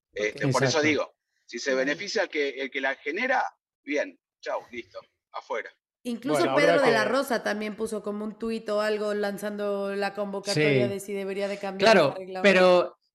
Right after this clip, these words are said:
Speaker 2: porque ahí, por ejemplo, lo que tú mencionaste, Gis, hay esa situación que es más difícil de, de enmarcar en esto, porque Alonso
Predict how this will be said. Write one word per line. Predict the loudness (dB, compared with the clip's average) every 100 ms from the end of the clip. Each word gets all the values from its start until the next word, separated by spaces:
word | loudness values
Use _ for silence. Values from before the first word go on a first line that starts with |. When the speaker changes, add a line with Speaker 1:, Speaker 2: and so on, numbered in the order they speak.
| 2
Speaker 2:
porque | 2 6 8 8 8
ahí, | 6 8 6 4
por | 2 2
ejemplo, | 4 4
lo | 4
que | 2
tú | 0
mencionaste, | 0 0 0 -2 0 0
Gis, | 2 2 0 -6
hay | 0 4 4
esa | 4 0
situación | 0 -2 0 -2 0
que | 2 4
es | 2
más | 0 0 0 -2 -8 -10 _ _ _
difícil | -10 -4 -4 0 -2 0 -2
de, | 0 0 0 -2 -8
de | -8 -4 -2 -4 -6
enmarcar | -4 -2 0 -2 -2 -2
en | -2
esto, | -4 -4 -10 -8
porque | -10 -6 -8 -2
Alonso | 2 4 2 2 0 -2